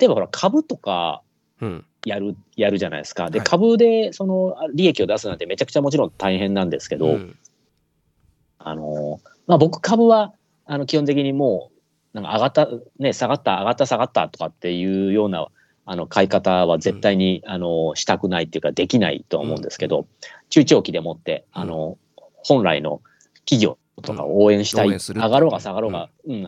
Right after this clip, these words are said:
Speaker 1: がろうが下がろうが、
Speaker 2: うん。
Speaker 1: この企業が好きだから応援したいっていう買い方が僕一番だともちろん思うんですけど、
Speaker 2: うんうん。
Speaker 1: あの、だって、例えば利回りが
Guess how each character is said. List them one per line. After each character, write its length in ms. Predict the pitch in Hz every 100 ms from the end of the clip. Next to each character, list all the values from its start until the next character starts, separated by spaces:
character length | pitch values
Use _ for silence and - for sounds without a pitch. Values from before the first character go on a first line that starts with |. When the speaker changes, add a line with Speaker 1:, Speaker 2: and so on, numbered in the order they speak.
| 110
Speaker 1:
が 80 | 123
ろ 80 | 165
う 20 | 135 117 - 110
が 100 | 123
下 120 | 104
が 120 | 113
ろ 100 | 139
う 60 | 120
が、 220 | 131 104
Speaker 2:
う 60 | 110
ん。 140 | 107
Speaker 1:
こ 120 | - 131
の 100 | 127
企 200 | 139 117
業 140 | 98
が 160 | 90 87
好 60 |
き 120 | -
だ 100 | 254
か 80 | 151
ら 80 | 135
応 140 | 98 98
援 120 | 87
し 80 | -
た 100 | 82
い 60 |
っ 20 |
て 220 | 80 - 170
い 60 |
う 320 | 170 170 165 160
買 160 | 156
い 40 | 151
方 180 | 147
が 80 | 139
僕 180 | 127 107
一 140 | 80
番 120 | 95 85
だ 80 |
と 80 | 71
も 140 | 80 104
ち 80 |
ろ 60 | 156
ん 20 |
思 120 | 82
う 20 | 76
ん 40 |
で 60 | -
す 80 |
け 80 | 73
ど、 100 | 80
Speaker 2:
う 20 | 85
ん 80 | -
う 40 |
ん。 140 | 85 - _ _
Speaker 1:
あ 120 | 117
の、 280 | 98 90 87 - -
だ 60 | -
っ 20 |
て、 140 | - - - -
例 60 | 101
え 20 |
ば 80 | 73
利 200 | 101 127
回 280 | 240 285
り 80 | 95
が 100 | -